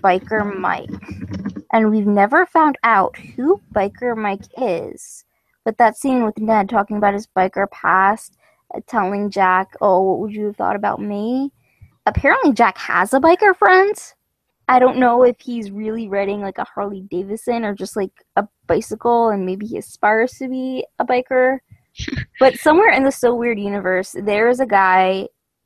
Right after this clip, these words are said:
Speaker 1: who calls himself Biker Mike, and I would really love to know his backstory.
Speaker 2: <laughs> Yeah, there's a lot of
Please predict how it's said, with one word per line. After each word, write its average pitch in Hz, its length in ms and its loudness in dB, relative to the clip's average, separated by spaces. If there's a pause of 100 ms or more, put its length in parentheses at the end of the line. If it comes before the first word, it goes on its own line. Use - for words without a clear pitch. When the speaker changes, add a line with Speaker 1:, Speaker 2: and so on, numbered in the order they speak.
(140)
Speaker 1:
who 240 120 -6
calls 214 260 0
himself 220 360 -4
Biker 185 300 -2
Mike, 170 280 -2 (240)
and 175 240 -2
I 175 140 2
would 196 240 -4
really 196 260 -6
love 185 280 -6
to 214 80 -10
know 190 160 -6
his - 140 -12
backstory. - 640 -10 (600)
Speaker 2:
<laughs> 254 200 0 (1300)
Yeah, 220 180 2
there's 233 220 0
a 247 40 4
lot 233 200 2
of 208 160 0